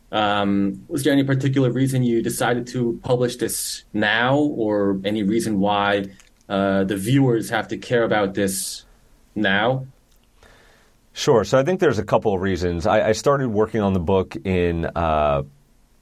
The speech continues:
Speaker 2: a proposal for the book actually in two thousand nineteen, um, signed a deal in twenty twenty, a few months after the pandemic began. At that time, you know,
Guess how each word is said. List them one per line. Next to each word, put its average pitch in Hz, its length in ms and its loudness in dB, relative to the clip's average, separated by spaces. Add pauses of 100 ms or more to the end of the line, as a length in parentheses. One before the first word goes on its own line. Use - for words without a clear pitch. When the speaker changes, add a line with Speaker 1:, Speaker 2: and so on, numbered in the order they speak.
Speaker 2:
a 95 60 -4
proposal 131 500 -2
for 101 120 -2
the 85 100 0
book 87 220 0
actually 85 340 0
in 78 120 -4
two - 180 -6
thousand 85 380 0
nineteen, 82 880 -2 (460)
um, 76 440 0
signed 95 440 0
a 90 40 -2
deal 90 360 2
in 82 140 -4
twenty 95 440 -4
twenty, 87 720 -2 (340)
a - 80 -6
few 104 240 -2
months 92 360 0
after 82 560 0
the 76 140 -4
pandemic 82 640 -2
began. 78 680 -2 (380)
At 98 160 2
that 139 240 2
time, 101 560 0
you 101 100 -2
know, 80 320 0